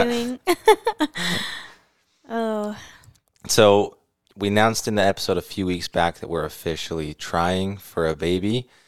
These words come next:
Speaker 1: Um, and we know that's a big step, so we wanted to dedicate an entire episode to this topic. It's also something that Michaela has waited for forever,
Speaker 2: A long
Speaker 1: right?
Speaker 2: time. Very long time.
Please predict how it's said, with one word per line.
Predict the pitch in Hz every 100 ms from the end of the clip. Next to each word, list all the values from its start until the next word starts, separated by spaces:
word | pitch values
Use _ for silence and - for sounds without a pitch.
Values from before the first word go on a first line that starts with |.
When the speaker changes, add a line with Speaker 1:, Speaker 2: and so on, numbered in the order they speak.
| _ _ _ _
Speaker 1:
Um, | 110 104 98 98
and | 104
we |
know | 113 113
that's | 110
a |
big | 98 110
step, | - 113 120 127 _ _
so | - - 101
we | 98 92
wanted | 92 92 92
to | - 92
dedicate | 82 90 90 98 87
an | 87
entire | 85 95 87
episode | 85 - 95 90
to | 87
this | 87 -
topic. | 90 90 110 - - - _ _
It's | -
also | 87 87
something | - 82 85
that |
Michaela | 73 78 95 87 82
has | 82 78
waited | 82 80 78
for | - 78 76 73 -
forever, | - 95 82 80 80 78 95 - _ - -
Speaker 2:
A |
long | 214
Speaker 1:
right? | 80 220
Speaker 2:
time. | 220 208 202 208 - _
Very | 214 208
long | 202 208
time. | 220 202 214